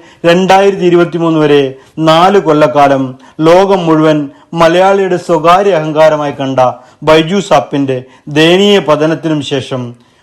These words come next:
ഓൺലൈൻ ഗെയിമിംഗ് കമ്പനിയായ ഡ്രീം ഇലവനും കേന്ദ്ര സർക്കാരിന്റെ ഓൺലൈൻ ഗെയിമിംഗ് നിരോധനത്തെ തുടർന്ന് പുറത്തേക്ക് പോവുകയാണ്. കളിക്കാരുടെ നെഞ്ചത്ത് ആ പേരൊരു ദുശകുനമാവുകയാണോ?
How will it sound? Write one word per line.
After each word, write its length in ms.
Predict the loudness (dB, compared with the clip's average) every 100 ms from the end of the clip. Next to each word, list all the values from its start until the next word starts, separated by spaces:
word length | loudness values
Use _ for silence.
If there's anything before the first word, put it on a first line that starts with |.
| -2
ഓൺലൈൻ 400 | 2 4 2 2
ഗെയിമിംഗ് 380 | 2 2 2 0
കമ്പനിയായ 720 | -2 0 2 2 4 2 0 -4 -20 -8
ഡ്രീം 320 | 0 2 2 4
ഇലവനും 520 | 2 2 -2 -4 -8 _ _ -2
കേന്ദ്ര 240 | 0 0
സർക്കാരിന്റെ 640 | -2 -4 0 0 2 0 0 -4 -14 _ _ _ _ _ -2
ഓൺലൈൻ 400 | 2 4 2 2
ഗെയിമിംഗ് 420 | 2 2 2 0
നിരോധനത്തെ 480 | 2 2 0 0 -2
തുടർന്ന് 320 | 0 -2 -2
പുറത്തേക്ക് 520 | -2 -2 0 -4 -4
പോവുകയാണ്. 720 | -6 -6 -4 -4 -6 -8 -16 -20 _ _ -2
കളിക്കാരുടെ 460 | 0 2 0 0 0
നെഞ്ചത്ത് 440 | 0 0 0 0
ആ 40 |
പേരൊരു 560 | -2 0 0 0 -2 -4 -8 _ -2
ദുശകുനമാവുകയാണോ? 1200 | -2 2 2 2 2 0 0 -2 -2 -6 -10